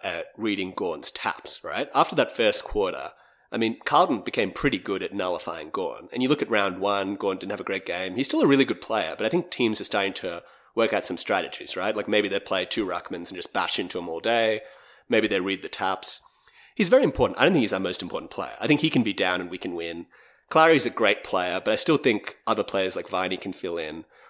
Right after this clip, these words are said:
What Petrarca can do in terms of, uh, linking into our forward line, kicking goals,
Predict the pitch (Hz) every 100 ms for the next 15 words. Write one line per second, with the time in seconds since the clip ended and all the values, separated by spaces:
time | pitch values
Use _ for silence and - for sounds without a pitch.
0 | - 127 135 151 - 139 170 185 - 110
1 | 113 104 104 95 95 90 92 90 87 92
2 | 85 - _ _ - 85 82 113 127 123
3 | 110 104 104 92 101 92 90 87 87 85
4 | 90 - - 107 90 92 90 85 82 92
5 | -